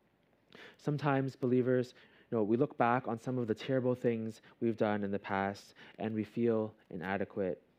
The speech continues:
We feel unqualified, unable to do anything for God. At other times, we look at all the sin that we still have in our lives.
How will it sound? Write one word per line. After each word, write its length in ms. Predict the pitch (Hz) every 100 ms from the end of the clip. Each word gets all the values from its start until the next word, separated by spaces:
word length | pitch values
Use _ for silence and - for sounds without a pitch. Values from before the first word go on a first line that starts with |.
| _ _ _ _ -
We 80 | 120
feel 480 | - 131 123 117 - -
unqualified, 1000 | 117 127 - 110 107 104 110 98 92 95 - - -
unable 760 | 135 127 120 123 117 110 104 - -
to 80 | 113
do 160 | 113
anything 500 | 92 104 101 104 95 95 _
for 100 | 107
God. 360 | 101 95 92 - _ _ _ _ _ _ _ _ - - 131
At 100 | -
other 180 | 156 170
times, 380 | - 165 151 147
we 60 |
look 180 | 147 143
at 80 | 147
all 200 | 135 151
the 100 | 156
sin 460 | - 170 135 131 131 - -
that 140 | 151
we 80 | 143
still 260 | - 147 131
have 380 | 113 110 110 - - -
in 80 | 113
our 80 | 107
lives. 400 | 107 98 98